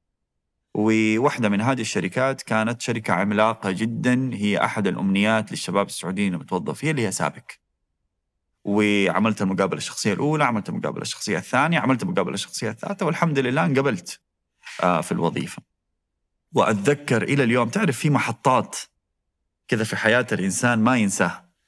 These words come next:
يتذكرها. فأتذكر مكالمتي مع السوبرفايزر،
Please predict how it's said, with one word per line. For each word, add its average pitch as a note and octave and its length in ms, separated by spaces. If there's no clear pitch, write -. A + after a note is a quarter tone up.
يتذكرها. - 600
فأتذكر B2 600
مكالمتي B2 640
مع A2 140
السوبرفايزر، G2+ 800